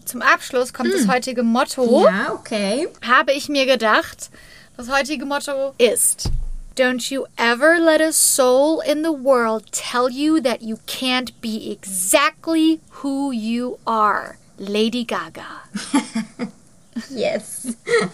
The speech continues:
Speaker 2: <laughs>
Speaker 1: Also, lass dir von keiner Seele in der Welt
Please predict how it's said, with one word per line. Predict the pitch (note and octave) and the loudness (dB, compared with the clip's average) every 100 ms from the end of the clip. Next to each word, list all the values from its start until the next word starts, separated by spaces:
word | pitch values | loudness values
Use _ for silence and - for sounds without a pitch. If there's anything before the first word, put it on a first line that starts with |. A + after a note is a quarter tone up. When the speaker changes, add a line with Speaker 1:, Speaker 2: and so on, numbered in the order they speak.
| - | -2
Speaker 2:
<laughs> | D4+ - B3 - - - - D4+ B3 - | -4 -2 -4 -4 -8 -12 -14 -16 -12 -4
Speaker 1:
Also, | A#3 A#3 A#3 G#3+ - - - - | -2 -2 -4 -6 -10 -20 -20 -4
lass | C4+ C4 B3+ | 2 2 2
dir | D#4 C4+ | 2 2
von | B3+ A3+ | 0 -4
keiner | A3+ C#4 C#4+ E4 E4+ | -2 0 2 2 2
Seele | C#4+ A3 C4 C#4 C#4+ D4 D4 | 0 2 2 2 0 0 -2
in | A3 A3 | -4 -6
der | G#3+ G3+ F#3+ | -4 -6 -6
Welt | A3+ A#3+ C4 B3 | -4 0 -2 -4